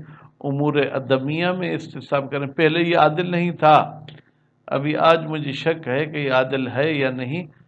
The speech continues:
تو اب یہاں پر بھی جو عدم عدالت کا یقین تھا اس کو میں شک کے ذریعے نہیں توڑ سکتا۔ چاہے احکام وضعیہ ہو،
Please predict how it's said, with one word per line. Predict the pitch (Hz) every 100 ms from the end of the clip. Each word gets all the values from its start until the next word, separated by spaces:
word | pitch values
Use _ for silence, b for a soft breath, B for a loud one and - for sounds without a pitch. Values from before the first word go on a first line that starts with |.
| _ _
تو | 135
اب | 131 131
یہاں | 131 131 135
پر | 147 135
بھی | 127 135 165
جو | 147 147 -
عدم | - 180 202 196
عدالت | 190 151 143 143 135 131 -
کا |
یقین | 123 120 120 135 123 123
تھا | 131 143 147 151 B B -
اس | 135 135
کو | - - 131
میں | 127 127
شک | 123 135 139 - -
کے | 123
ذریعے | 120 113 147
نہیں | 147 127
توڑ | 127 - 107
سکتا۔ | - 98 -
چاہے | 113 160 147
احکام | 165 151 139 160 160 160 147
وضعیہ | 147 143 175 190
ہو، | 175 151 151 -